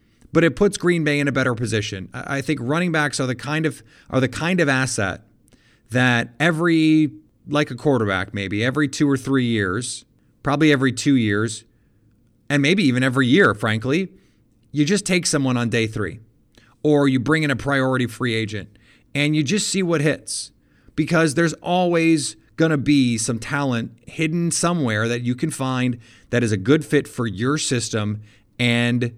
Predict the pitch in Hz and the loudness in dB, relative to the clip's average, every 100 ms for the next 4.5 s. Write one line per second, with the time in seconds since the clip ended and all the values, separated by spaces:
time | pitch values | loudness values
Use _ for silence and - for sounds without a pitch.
0 | _ _ _ - 175 170 160 151 _ - | _ _ _ -4 0 0 -2 -6 _ -8
1 | - 170 196 165 160 147 135 185 240 117 | -2 0 0 0 0 0 2 2 2 2
2 | 104 160 - _ - 123 196 202 143 175 | 0 -2 -6 _ -6 2 4 4 4 0
3 | 165 151 123 - 147 139 - 131 117 104 | 2 0 -2 -2 -2 -2 -2 0 0 0
4 | 87 87 69 - - | -4 -12 -14 -14 -18